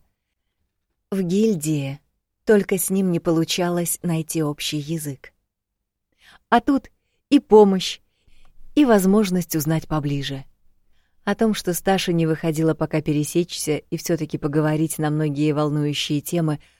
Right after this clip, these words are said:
старалась не думать. Мэтр даже в шёпоте не показывался. И если бы не заверение Санри, что всё с ним в порядке и скоро вернётся,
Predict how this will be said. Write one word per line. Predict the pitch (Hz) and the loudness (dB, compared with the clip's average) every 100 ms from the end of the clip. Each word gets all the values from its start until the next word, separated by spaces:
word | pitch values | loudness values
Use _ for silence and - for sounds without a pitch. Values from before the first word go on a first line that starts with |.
| _ | _
старалась | - 185 175 165 160 - | -6 -2 0 0 0 -2
не | 170 | -2
думать. | 160 180 143 135 - _ _ _ _ _ _ _ _ - | 0 0 -2 -4 -12 _ _ _ _ _ _ _ _ 0
Мэтр | 180 190 185 185 190 - | 2 2 2 -2 -4 -2
даже | 170 160 | 0 0
в | 165 | -2
шёпоте | - 180 175 196 160 | -2 -4 -4 -4 -2
не | 147 | -2
показывался. | 151 147 147 139 139 139 139 156 143 _ _ _ _ _ - | -4 -4 -6 -4 -6 -6 -8 -10 -12 _ _ _ _ _ -2
И | |
если | 190 180 202 190 | 2 4 4 4
бы | 170 | 4
не | 165 170 | 4 4
заверение | 165 170 180 175 160 | 4 6 6 4 2
Санри, | 156 170 175 175 151 147 _ _ | 0 -2 0 0 0 -2 _ _
что | - - 190 | -20 -6 -6
всё | - 247 | -4 -6
с | 240 | -4
ним | 180 160 | -2 -2
в | - | -4
порядке | 156 151 175 190 - - 131 _ _ - | -4 -2 -2 -4 -8 -16 -16 _ _ -4
и | |
скоро | 196 - 175 | -2 2 2
вернётся, | 156 151 156 208 202 - - | 4 0 2 0 0 -6 -12